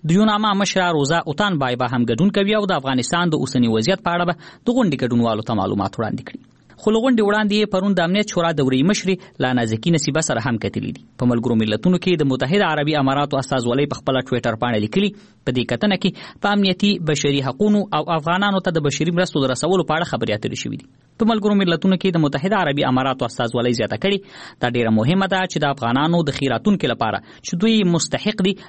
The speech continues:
د ملګرو ملتونو امنیت شورا په خپلو ژمنو متحده پاتې شي. د طالبانو د حکومت له ویاند ذبیح الله مجاهد مو له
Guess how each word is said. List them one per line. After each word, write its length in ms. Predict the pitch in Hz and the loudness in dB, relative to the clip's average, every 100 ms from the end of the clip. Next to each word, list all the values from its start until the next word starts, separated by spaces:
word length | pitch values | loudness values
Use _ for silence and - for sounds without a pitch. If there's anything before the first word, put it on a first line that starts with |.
| - | 0
د 140 | 226 | 2
ملګرو 280 | 240 214 196 | 2 0 0
ملتونو 400 | 165 147 147 170 | 0 -2 0 0
امنیت 340 | 131 139 180 - | 2 2 0 -2
شورا 220 | 175 170 | -2 -2
په 160 | - - | -4 -4
خپلو 260 | 123 117 | -2 0
ژمنو 280 | 123 190 196 175 | 2 2 4 2
متحده 360 | 175 175 107 - | 0 -2 -4 -4
پاتې 160 | 117 - | -8 -10
شي. 80 | - - _ _ _ - | -12 -14 _ _ _ -4
د 100 | 202 | -2
طالبانو 400 | 208 208 220 208 | 0 0 0 0
د 140 | 180 156 | 2 0
حکومت 300 | 160 208 196 | 0 -2 0
له 40 | 131 | 0
ویاند 260 | 131 175 175 | 0 0 0
ذبیح 180 | 135 139 | 0 0
الله 160 | 135 123 | 0 0
مجاهد 360 | 127 120 190 202 | 0 0 2 2
مو 80 | 190 - - | 0 -6 -10
له 60 | - | -4